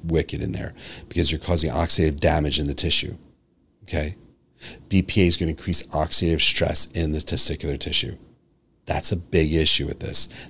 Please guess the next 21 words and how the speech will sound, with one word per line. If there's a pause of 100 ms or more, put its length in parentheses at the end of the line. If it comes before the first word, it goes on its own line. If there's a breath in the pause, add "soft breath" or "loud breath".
This
is
where
we're
gonna
get
better
traction
on
treatment.
I
want
you
to
remember
that. (220 loud breath)
So
cert
one
is
important.